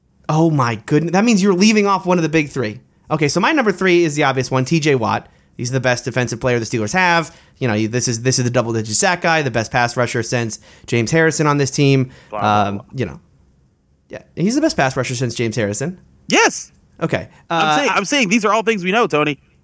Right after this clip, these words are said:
Speaker 1: Okay. Yeah, so I, I think, you know, it's an e-, that's an easy buy. I think the, the, my final three are the easiest three to think of. Um, you know, T J Watt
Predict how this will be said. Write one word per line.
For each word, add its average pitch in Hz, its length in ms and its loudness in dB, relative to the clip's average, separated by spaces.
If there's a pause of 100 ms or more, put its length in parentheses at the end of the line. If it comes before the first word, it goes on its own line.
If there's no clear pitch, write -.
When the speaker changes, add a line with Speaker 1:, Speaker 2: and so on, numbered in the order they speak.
(140)
Speaker 1:
Okay. 156 260 0 (280)
Yeah, 165 160 0
so 196 280 0
I, 202 160 0
I 214 60 2
think, 214 240 -4
you 247 80 -2
know, 143 60 2
it's 180 200 0
an 240 60 2
e-, 262 80 2
that's 262 180 -2
an 262 60 2
easy 208 200 4
buy. 123 340 -2
I 160 80 0
think 180 180 0
the, 202 80 2
the, 226 240 0
my 269 140 0
final 262 300 2
three 202 260 2
are 170 140 2
the 165 100 2
easiest 170 540 2
three 147 260 2
to 131 140 -4
think 117 240 -2
of. 85 160 -10 (320)
Um, 101 500 -4
you 127 80 -4
know, 104 60 -2
T 175 160 0
J 165 120 2
Watt 131 440 -2